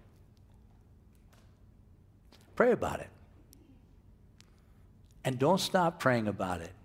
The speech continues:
And listen, you know, I, I know it often feels like God doesn't hear our prayers, but we rarely, if ever, stop and take the time to listen to him. "God never speaks to me," you'll say. I would argue he speaks to every one of us every single day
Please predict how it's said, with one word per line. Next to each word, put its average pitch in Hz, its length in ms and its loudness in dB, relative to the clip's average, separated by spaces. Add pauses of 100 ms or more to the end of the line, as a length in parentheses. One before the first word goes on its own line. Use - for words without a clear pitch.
(160)
And 120 140 -4
listen, 135 420 2 (760)
you 139 60 -4
know, 131 80 8
I, 117 260 8
I 120 140 6
know 135 260 4 (840)
it 131 100 6
often 139 280 8
feels 143 280 6
like 117 180 6
God 123 180 6
doesn't 117 240 2
hear 135 160 2
our 123 100 6
prayers, 120 600 6 (520)
but 123 160 0
we 120 160 4
rarely, 127 480 10
if - 160 2
ever, 131 260 8
stop 120 480 2
and 104 120 -12
take 131 260 0
the 117 80 -2
time 117 340 -2
to 107 80 0
listen 123 520 2
to 90 100 -4 (180)
him. 98 380 -6 (640)
"God 127 220 6
never 135 200 4
speaks - 380 -2
to - 100 -4
me," 202 260 2
you'll 143 180 6
say. 123 580 4 (360)
I 120 120 0
would 190 140 0
argue 120 380 4
he 139 180 -4
speaks 139 460 -6
to 120 140 -6
every 123 280 2
one 123 240 0
of 110 120 -2
us 120 180 -2
every 120 260 -2
single 135 360 -6
day 98 380 -8